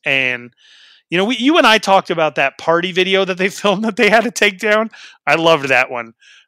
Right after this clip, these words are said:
But having, like, Keaton Slovis be in your recruit stuff, it feels like it's more about the players on the team than it is that the players coming in. And again, I'm being nitpicky because production value, this is obviously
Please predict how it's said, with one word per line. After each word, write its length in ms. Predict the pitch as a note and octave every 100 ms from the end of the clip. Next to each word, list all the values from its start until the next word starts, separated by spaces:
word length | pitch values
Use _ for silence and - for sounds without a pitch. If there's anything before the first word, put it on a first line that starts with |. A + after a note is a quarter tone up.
| _
But 340 | C3 E3 D3+ - _ -
having, 420 | - G3 G#3+ F#3+
like, 180 | D#3+ D3 _
Keaton 320 | - G3+ F#3 E3+
Slovis 600 | - E3 D#3 D3+ D3 -
be 200 | C3+ D3+
in 220 | D3 D3+ C#3+
your 140 | C3+
recruit 640 | B2 B2+ - - D#3+ F3 -
stuff, 600 | - - G3 A3 A#3 - _ _ - _ _ -
it 200 | D#3 D#3 _ _ _
feels 220 | F#3+ F#3
like 160 | E3 D#3
it's 140 | C#3+
more 200 | D#3 D#3
about 220 | D#3 C#3+ C3+
the 80 |
players 380 | C3+ D#3+ C#3+ C#3
on 100 | C3+
the 80 | B2
team 360 | A#2+ C#3+ C#3 C#3
than 100 | B2
it 80 | B2+
is 160 | B2+
that 160 | A#2+ A2+
the 80 | B2+
players 480 | - C3 B2 B2
coming 380 | - - C#3 A#2+
in. 340 | A#2+ C#3 G3 A3 _ _ - - - _ -
And 100 | E3
again, 260 | F3 C#3 A#2
I'm 140 | D3
being 200 | F#3+ F3+
nitpicky 420 | E3+ - D#3 F3+
because 500 | D3 C3+ C3 A#2+ - _ _ -
production 500 | - D#3 D#3+ - D3+
value, 320 | C3+ C3 B2
this 220 | A#2 -
is 180 | B2 - _ _
obviously 680 | C3+ B2+ B2 - A#2+ G#2+